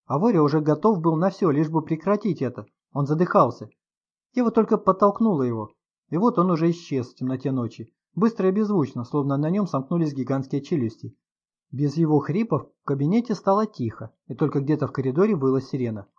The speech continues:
Времени не так много. Ева повернулась к Тайлеру. В ее взгляде не было ни намека на любовь. Она разговаривала с ним так же, как разговаривала бы с любым незнакомцем.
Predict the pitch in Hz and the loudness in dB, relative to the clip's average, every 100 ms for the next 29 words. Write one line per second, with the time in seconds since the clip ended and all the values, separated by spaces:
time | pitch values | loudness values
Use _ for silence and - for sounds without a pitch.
0 | _ _ _ _ _ 113 156 240 160 131 | _ _ _ _ _ -6 0 2 2 2
1 | 143 190 180 175 123 107 - _ _ _ | 2 0 2 0 0 -4 -12 _ _ _
2 | 120 160 196 - 139 131 139 139 - - | -4 -2 0 0 0 0 -2 -4 -6 -6
3 | 127 107 104 98 _ _ _ 135 156 160 | -6 -6 -10 -14 _ _ _ -4 0 2
4 | 151 214 233 175 170 165 165 214 240 196 | 2 0 2 2 2 2 2 2 4 2
5 | - 123 131 123 110 - _ _ _ 123 | 0 -2 -2 -2 -4 -8 _ _ _ -4
6 | 135 135 151 143 139 131 135 123 180 180 | -4 0 2 2 2 0 -2 -2 -2 -2
7 | 110 - - - 139 120 143 202 185 170 | -6 -10 -10 -6 -6 -4 -2 2 2 0
8 | 160 143 127 135 139 135 147 127 113 113 | -2 -2 -2 0 0 -2 -4 -4 -6 -8